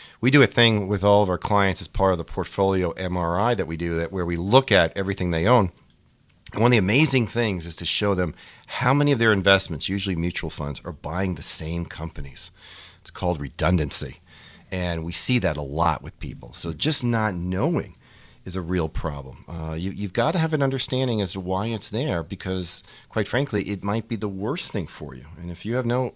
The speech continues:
you know, if you're just taking it on blind faith, well, I hate to say it, we're, you're not gonna have anyone to blame but yourself if things don't,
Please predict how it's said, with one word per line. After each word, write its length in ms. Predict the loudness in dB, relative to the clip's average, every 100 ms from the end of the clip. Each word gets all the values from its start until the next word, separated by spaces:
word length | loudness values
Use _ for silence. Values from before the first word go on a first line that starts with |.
| -6
you 100 | -4
know, 100 | -4
if 100 | -4
you're 100 | -6
just 180 | -6 -4
taking 320 | -4 -2 -2
it 80 | 2
on 240 | 2 0 -6 -20 -20 -20 -20 -4
blind 300 | 2 4 2
faith, 420 | 2 2 4 2
well, 360 | 0 0 -2 -6
I 60 | -6
hate 160 | -6 -6
to 80 |
say 260 | -6 0 0
it, 80 | 0
we're, 120 | -4
you're 180 | -4 -2
not 120 | 0
gonna 120 | 0
have 80 | 2
anyone 260 | 2 2 2
to 60 |
blame 300 | 2 2 2
but 200 | 2 -2
yourself 640 | -6 -2 0 0 -2 -8 -20 _ _ -20 -14 -10
if 100 | -2
things 320 | 0 0 0
don't, 260 | -2 -2